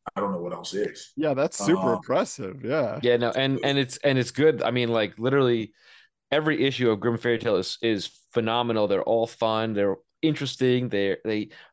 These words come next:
Speaker 3: or move the story along. And even still with, like, the, you know, one shots, which I think kind of sort of stemmed out, out of covid a little bit, because it, it, the shift,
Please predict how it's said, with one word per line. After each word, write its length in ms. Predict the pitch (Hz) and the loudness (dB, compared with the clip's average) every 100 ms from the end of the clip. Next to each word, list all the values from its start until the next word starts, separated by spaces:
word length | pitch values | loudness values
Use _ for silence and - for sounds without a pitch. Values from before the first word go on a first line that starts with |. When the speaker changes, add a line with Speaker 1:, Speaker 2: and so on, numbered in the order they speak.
| _ _ 131 | _ _ -4
Speaker 3:
or 100 | 120 | 2
move 260 | 131 127 | 2 2
the 80 | 117 | 0
story 300 | - 120 123 | 0 2 4
along. 320 | 120 120 120 - - - | 4 2 -2 -8 -20 -6
And 100 | 139 | -2
even 220 | 165 214 151 | 0 0 0
still 320 | - 165 151 | 2 2 4
with, 140 | 123 | 4
like, 200 | 117 117 | 2 -2
the, 300 | - 107 101 - _ _ | 0 2 0 -2 _ _
you 80 | 120 | -2
know, 160 | 101 | -2
one 420 | 95 113 123 139 156 | -4 -2 2 2 2
shots, 380 | - 92 95 | 0 -2 -4
which 100 | - | -4
I 60 | 147 | -4
think 280 | 151 302 359 | 0 -2 -2
kind 260 | 226 226 | 0 2
of 120 | 220 175 | 0 -2
sort 180 | 196 | -2
of 60 | 170 | -2
stemmed 420 | - 165 160 147 | 0 2 2 2
out, 140 | 135 - | 2 2
out 140 | 131 | 0
of 120 | 123 | -2
covid 360 | - 160 190 147 | 0 2 4 2
a 60 | 110 | 2
little 180 | 110 | 0
bit, 120 | 101 95 | 0 -4
because 220 | 110 123 | -2 -2
it, 120 | 127 | 0
it, 180 | 135 135 | -2 -2
the 100 | 127 | -4
shift, 500 | 123 - 220 - - | -2 0 0 -2 -10